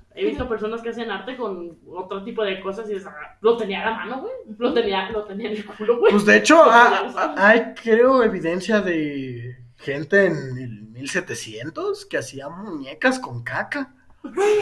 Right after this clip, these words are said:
Speaker 1: Las primeras obras de arte fueron con sangre.
Speaker 3: Sangre,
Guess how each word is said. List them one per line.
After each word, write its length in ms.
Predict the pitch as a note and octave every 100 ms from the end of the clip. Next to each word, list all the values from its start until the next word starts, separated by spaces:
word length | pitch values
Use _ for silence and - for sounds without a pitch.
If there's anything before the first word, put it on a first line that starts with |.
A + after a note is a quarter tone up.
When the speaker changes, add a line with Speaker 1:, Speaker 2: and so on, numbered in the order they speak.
| F4+ F4 - _
Speaker 1:
Las 140 | F4 F4+
primeras 440 | F4+ E4 G4+ G#4+
obras 340 | G#4+ F#4+ G4+ E4+
de 160 | C#4
arte 300 | B3 A#3+ B3 C#4+ D#4+ F4 -
fueron 340 | A#3 A#3+ A#3
con 400 | F#3 F3+ D#3+ D#3 _
sangre. 680 | _ G#3 C4+ E4+ F4 F4+ _ _ _ - - _ _ -
Speaker 3:
Sangre, 1000 | - - D3 D3+ E3+ G3+ B3+ C#4+ - -